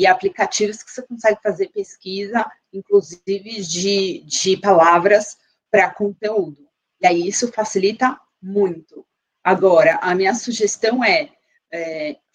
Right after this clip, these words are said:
faça uma lista de três a seis temas que você gostaria de abordar, é, e nunca sendo tão técnico,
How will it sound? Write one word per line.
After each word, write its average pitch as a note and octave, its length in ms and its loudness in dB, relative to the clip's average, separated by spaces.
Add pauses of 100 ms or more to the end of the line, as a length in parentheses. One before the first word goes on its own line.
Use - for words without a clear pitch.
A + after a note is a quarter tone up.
(100)
faça G#3 720 0
uma G3 240 0
lista F#3+ 760 -4
de F#3 200 -8
três A#3+ 320 2
a C4 120 -6
seis G#3+ 500 -4
temas G#3 480 -2
que - 120 -14
você G#3 240 -4
gostaria G#3 460 2
de G#3 80 0
abordar, G3 680 2 (420)
é, F#3 260 -4
e A3 80 2
nunca D4 400 4
sendo A#3+ 280 4
tão G#3+ 220 4
técnico, G#3 840 -2